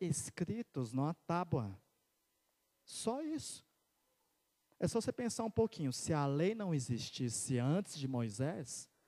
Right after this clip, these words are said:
Caim poderia dizer assim pra Deus, "Senhor, por que que o Senhor tá me, me amaldiçoando por ter matado meu irmão? Eu não sabia que matar é pecado."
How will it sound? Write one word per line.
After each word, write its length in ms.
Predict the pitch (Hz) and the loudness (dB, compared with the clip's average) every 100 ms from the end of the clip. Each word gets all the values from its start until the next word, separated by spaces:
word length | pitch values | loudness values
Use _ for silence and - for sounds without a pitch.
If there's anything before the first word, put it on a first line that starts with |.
| _ _ _ - | _ _ _ -2
Caim 380 | 175 160 175 185 | 4 4 4 0
poderia 240 | 190 185 | 2 0
dizer 160 | 151 190 | 2 0
assim 240 | - 196 | 0 0
pra 180 | 196 190 | 4 6
Deus, 220 | 143 135 | 6 4
"Senhor, 400 | - 233 254 247 | 4 4 6 6
por 120 | 226 | 6
que 120 | 262 | 0
que 80 | - | 2
o 20 | |
Senhor 120 | - 247 | 4 6
tá 200 | 240 233 | 6 8
me, 320 | 226 220 165 - _ _ _ _ _ _ _ - | 8 8 6 -4 _ _ _ _ _ _ _ 8
me 120 | 208 | 8
amaldiçoando 800 | 208 202 180 196 - 208 190 160 | 10 6 4 4 8 10 10 8
por 140 | 175 | 8
ter 120 | - | 8
matado 440 | 196 190 - 185 185 | 8 6 6 6 8
meu 140 | 180 | 10
irmão? 260 | 180 175 165 | 10 10 10
Eu 120 | 214 | 10
não 160 | 233 262 | 8 2
sabia 600 | - 262 240 208 262 269 | 6 6 6 2 2 2
que 140 | 226 | 4
matar 400 | 180 170 - 156 | 6 6 8 8
é 60 | - | 8
pecado." 760 | 147 131 120 107 104 - 113 | 6 4 2 2 0 0 0